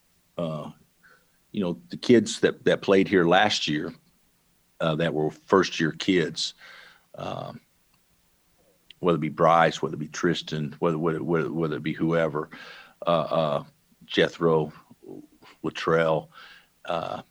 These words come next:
they didn't get a chance to experience one day what it's like to be a Kansas basketball player. There was no late night. There was no fans in the building. There was not as much energy. And you go to postseason and it's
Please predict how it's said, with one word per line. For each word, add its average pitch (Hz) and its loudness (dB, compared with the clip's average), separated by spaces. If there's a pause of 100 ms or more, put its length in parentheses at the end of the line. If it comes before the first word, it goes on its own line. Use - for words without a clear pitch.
(640)
they 101 6
didn't 87 2
get 101 6
a 87 2
chance 90 0
to - -2
experience 87 -2
one 90 2
day 82 4 (440)
what 87 4
it's - -4
like 82 2
to - -12
be 78 -6
a 82 -10
Kansas 76 -8
basketball - -8
player. - -12
There 92 -2
was 78 -8
no 76 -4
late 80 -2
night. 85 -6
There - -2
was 73 -2
no 76 -4 (300)
fans 82 -4
in - -10
the - -12
building. 90 2 (120)
There 82 -2
was 78 -4
not 82 0
as - -10
much - -12
energy. 87 2 (360)
And 85 -4
you 80 -4
go 85 0
to 80 -4
postseason 82 -2
and 76 -6
it's 73 -10